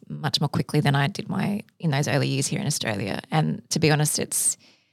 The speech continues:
I'm new in the market, so I'm proving myself in an international market quite,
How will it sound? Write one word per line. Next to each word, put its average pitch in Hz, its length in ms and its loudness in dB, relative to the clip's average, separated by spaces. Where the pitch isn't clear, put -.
I'm 156 100 2
new 160 160 8
in 160 120 8
the 151 80 4
market, 147 480 2
so - 200 2
I'm 151 260 6
proving 160 360 2
myself - 440 2
in - 80 0
an - 60 0
international - 500 0
market - 320 -2
quite, - 300 -2